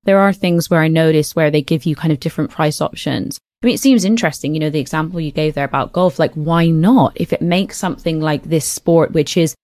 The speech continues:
generally sometimes quite difficult to access, or it's very expensive, as you said, so the cost tends to be quite a big barrier for people. I think, yeah, great. If we can break that down into segments and help people to experience it, but maybe not have the huge cost, and I think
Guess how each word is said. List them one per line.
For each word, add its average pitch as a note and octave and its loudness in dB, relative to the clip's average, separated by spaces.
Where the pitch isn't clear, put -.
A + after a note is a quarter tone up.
generally D#4+ 4
sometimes G#3+ 2
quite F#3+ -2
difficult G3 -2
to - -4
access, E3+ 0
or C#3+ 2
it's E3 -2
very F3 2
expensive, D#3+ -2
as D3+ -4
you D#3 -2
said, C#3+ -2
so - -4
the C#3 0
cost - -4
tends C#3+ -2
to - -8
be C3+ -2
quite D#3+ -2
a C3 -2
big C3 -6
barrier C#3+ 0
for C3+ -8
people. C3 -4
I F3+ 0
think, E3 0
yeah, D3 0
great. - 0
If - -6
we E3+ -4
can E3+ -4
break E3 0
that E3 0
down E3 0
into D#3 -2
segments D3 0
and D3+ -4
help - -2
people D3 -2
to D3 0
experience D#3 0
it, D3+ 2
but - 0
maybe D#3 2
not D3+ 0
have D3+ -4
the D3 -4
huge C#3+ -4
cost, F3 -2
and D3 0
I C#3+ 0
think C3+ 0